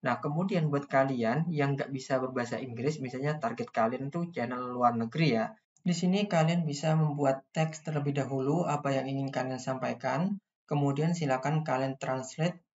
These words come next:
dengan menggunakan Google Translate ya, dari bahasa Indonesia ke bahasa Inggris ataupun sebaliknya.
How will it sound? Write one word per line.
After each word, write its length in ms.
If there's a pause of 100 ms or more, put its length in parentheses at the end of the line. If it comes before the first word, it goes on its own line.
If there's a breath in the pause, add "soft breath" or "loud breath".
(280)
dengan 320
menggunakan 640
Google 400
Translate 480
ya, 160
dari 240
bahasa 240
Indonesia 480
ke 80
bahasa 240
Inggris 480
ataupun 400
sebaliknya. 800